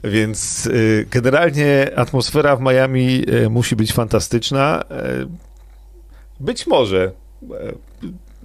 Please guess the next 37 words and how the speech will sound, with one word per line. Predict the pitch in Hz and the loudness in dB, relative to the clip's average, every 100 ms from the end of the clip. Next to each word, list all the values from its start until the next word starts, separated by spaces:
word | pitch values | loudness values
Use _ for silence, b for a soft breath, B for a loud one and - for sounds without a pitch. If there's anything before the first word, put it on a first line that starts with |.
| - - | -8 0
ja | 220 | 2
nie | 302 | 2
mówię, | 339 294 214 | 2 2 2
że | 185 | 2
nie. | 185 113 92 101 135 - 107 117 | 2 4 4 0 -8 -8 -6 -6
Miami | 139 147 147 143 | -2 0 0 -2
Heat | 143 - | -8 -2
w | |
tej | 135 123 | -2 -2
chwili | 131 | -2
jest | 127 - | -2 -2
na | 135 | -4
miejscu | 123 120 - 127 123 120 - | -4 -6 -8 -6 -4 -4 0
pierwszym | 117 - 92 | 0 0 -4
na | 98 | -4
wschodzie. | - 104 90 127 | -4 -4 -2 -2
Wydaje | 135 202 220 | 0 0 0
mi | 214 | 0
się, | - | 0
że | 127 135 | 0 2
nie. | 131 127 147 226 - B B B B B B - | 2 4 4 0 -4 B B B B B B -4
Natomiast | 147 175 170 185 160 - 165 | -2 0 2 0 0 -2 -2
mówiliśmy | 156 156 156 139 131 | 0 0 0 0 0
o | 127 | 0
tym, | 131 | 0
że | 113 | 0
Miami | 123 123 120 120 | 2 2 2 0
w | - | -4
tym | 117 | -10
sezonie | - 113 113 113 | -10 -6 -4 -4
musi | 107 - | -4 -6
być, | 95 101 - 98 | -8 -8 -8 -10
e, | - 104 | -8 -6
mocne | 104 120 - 117 | -2 -2 0 -2
i | 104 98 | -2 -4
jest, | 98 107 113 - - 107 | 0 2 0 -4 -8 -6
e, | 110 | -6